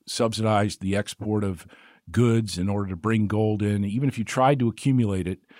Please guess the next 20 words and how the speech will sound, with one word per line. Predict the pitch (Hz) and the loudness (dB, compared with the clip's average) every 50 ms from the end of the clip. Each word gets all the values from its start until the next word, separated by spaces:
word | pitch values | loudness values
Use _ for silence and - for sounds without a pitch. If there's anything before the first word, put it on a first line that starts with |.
| - - - - - - _ _ | -20 -20 -20 -20 -20 -20 _ _
uh, | 101 98 98 98 95 95 - | -4 -2 0 0 -2 -4 -4
as | 104 110 104 98 | -4 -4 -4 -2
a | 107 | -2
result | 110 107 101 127 143 156 - | -2 0 2 2 0 2 0
of | 131 113 | -2 -4
the | 101 98 | -4 -4
price | - - - 131 131 - | -4 -2 -2 0 -2 -2
specie | - - - 247 - - 110 101 | -4 -4 -4 -4 -2 -2 -4 -6
flow | 92 - - - 147 190 214 | -6 -8 -8 -4 0 0 2
mechanism, | 202 143 101 87 - 92 80 85 87 - - 90 90 87 - _ - - - - - _ | 2 2 0 -2 -2 -2 -2 -2 -2 -4 -4 -4 -4 -6 -8 _ -20 -20 -20 -20 -20 _
you | - 113 117 117 | 0 2 2 4
would | 113 113 104 92 | 2 2 0 0
be, | 110 107 104 104 101 98 90 87 - _ _ _ _ _ _ _ _ - _ - | 0 0 2 2 0 0 -4 -6 -12 _ _ _ _ _ _ _ _ -20 _ -10
uh, | 95 90 87 87 87 87 - - - _ _ _ _ | -10 -8 -8 -8 -10 -14 -16 -18 -20 _ _ _ _
it | - 110 | -6 -6
would | 107 98 | -4 -2
be | 98 107 107 | -2 0 2
all | 104 107 107 107 101 | 2 2 2 2 0
negated, | 95 95 90 92 104 107 113 101 - 76 73 | 0 -2 0 0 2 2 2 2 -2 -4 -6
because | 82 87 - 107 101 95 87 82 - | -8 -6 -4 -2 -2 -2 -2 -4 -8